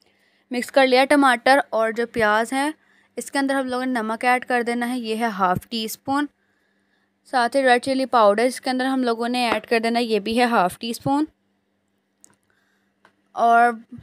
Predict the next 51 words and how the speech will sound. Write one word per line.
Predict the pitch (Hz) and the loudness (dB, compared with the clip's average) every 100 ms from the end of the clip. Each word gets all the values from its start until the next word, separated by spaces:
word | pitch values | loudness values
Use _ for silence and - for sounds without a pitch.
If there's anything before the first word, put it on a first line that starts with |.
| - _ _ | -20 _ _
हम | 254 247 | -6 -4
लोगों | 247 254 | -2 -4
ने | |
इसके | 254 269 | -4 -6
अंदर | 254 | -4
हल्दी | 262 262 226 233 | -2 -2 -2 -2
ऐड | 247 233 | 0 0
कर | 247 240 | 0 -4
देनी | 226 240 | -4 -6
है, | 240 262 302 | -2 -2 -2
ये | 262 226 | -4 -4
है | 240 247 | -4 -6
जी | 262 | -8
वन | 247 226 | -8 -10
फ़ोर | - 240 | -6 -4
टीस्पून, | 247 240 226 233 | -4 -6 -6 -6
थोड़ी | 240 | -6
सी | 233 | -2
ज़्यादा | 226 214 208 | 0 2 2
हल्दी | 233 214 214 | 0 -2 -4
है | |
इसके | 226 247 | -4 -6
अंदर | 240 | -8
हम | 226 | -6
लोगों | 214 | -6
ने | 208 | -4
ऐड | 190 185 | -4 -2
कर | 233 | -2
देनी | 233 254 277 | 0 0 0
है। | 311 370 - _ _ _ _ _ - | 0 -2 -6 _ _ _ _ _ -10
इसको | 240 - 254 | -6 -2 -2
जिस | 240 240 | -4 -6
तरह | 240 240 | -4 -4
से | 247 | -4
हम | 240 240 | -4 -4
लोगों | 226 208 220 | -6 -4 -6
ने | 233 262 | -4 -4
भून | 247 220 202 | -2 -2 -4
लेना | 202 220 226 | -4 -4 -2
है | 240 269 339 _ _ _ _ - | -2 -2 -4 _ _ _ _ -10
और | 240 247 - _ _ _ - | -10 -10 -16 _ _ _ -16
इसके | 233 262 | -10 -6
अंदर | 247 | -2
हम | 247 | -2
लोगों | 247 247 | -2 -2
ने | 262 | -2
पानी | - 226 214 233 277 - - - | 0 -2 -2 -6 -10 -14 -12 -4
ऐड | 202 196 | -2 -2
कर | 240 233 | -2 -2
देना | 240 240 | 0 0
है। | 247 285 | 2 0